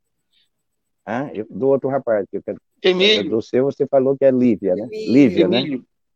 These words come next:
Speaker 2: É, Emílio.
Speaker 1: É assim?
Speaker 3: Isso.
Speaker 1: Ah, sim, tá bom.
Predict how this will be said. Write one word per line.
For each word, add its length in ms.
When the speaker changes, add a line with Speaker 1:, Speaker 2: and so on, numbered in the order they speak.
Speaker 2:
É, 280
Emílio. 280
Speaker 1:
É 40
assim? 300
Speaker 3:
Isso. 340
Speaker 1:
Ah, 280
sim, 260
tá 120
bom. 240